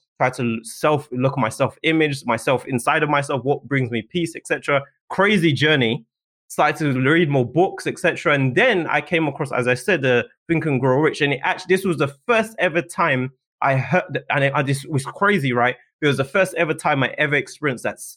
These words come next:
um, masturbation or the energy of masturbation or sexual trans-, transmutation. Basically, the fact that that energy can be transferred. And as soon as I heard that, that unlocked everything.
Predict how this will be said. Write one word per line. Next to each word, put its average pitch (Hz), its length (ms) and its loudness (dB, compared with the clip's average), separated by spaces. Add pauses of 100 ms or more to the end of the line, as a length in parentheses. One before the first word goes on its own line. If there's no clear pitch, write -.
um, 120 340 -2 (220)
masturbation 139 960 0 (260)
or 131 140 2
the 117 180 -2
energy 156 300 2
of 123 80 0
masturbation 123 500 -4
or 107 60 -6
sexual 135 540 -4
trans-, 127 380 -6 (120)
transmutation. 113 720 -4 (200)
Basically, 139 440 0
the 113 100 -2
fact 123 240 -4
that 117 140 -4
that 135 240 2
energy 139 340 0
can 127 140 -4
be 120 80 0
transferred. 131 600 -2 (380)
And 135 140 2
as 135 100 0
soon 262 240 2
as 233 100 2
I 196 140 4
heard 196 240 2
that, 131 300 0 (760)
that 160 220 0
unlocked 135 340 0
everything. 131 360 -6